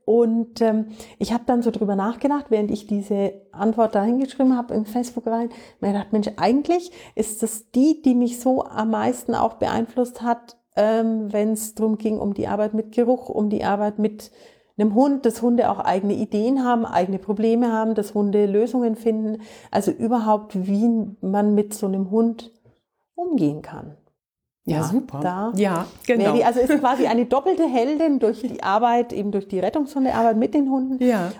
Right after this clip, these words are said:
Speaker 1: und dann auch eben durch die Idee, wie ein Hund so sein kann und, ähm, auf welchem Niveau man mit einem Hund zusammenarbeiten kann.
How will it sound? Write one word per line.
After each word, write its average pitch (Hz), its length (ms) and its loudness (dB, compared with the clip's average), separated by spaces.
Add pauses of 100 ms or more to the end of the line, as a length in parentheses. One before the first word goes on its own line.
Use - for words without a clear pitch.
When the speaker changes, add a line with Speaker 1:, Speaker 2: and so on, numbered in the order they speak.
Speaker 1:
und 220 220 -2
dann 214 180 2
auch 208 220 -2
eben 208 400 -2
durch 202 320 0
die 196 340 -4 (220)
Idee, 214 500 2
wie 208 80 2
ein 202 140 0
Hund 208 260 0
so 185 520 0
sein 175 360 -2
kann 226 200 -2
und, 208 260 -4 (180)
ähm, 202 320 0 (320)
auf - 200 -4
welchem 196 280 2
Niveau 185 300 0
man 202 180 -2
mit 185 140 -6
einem 175 140 -8
Hund 175 160 -12
zusammenarbeiten 151 760 -10
kann. 143 240 -16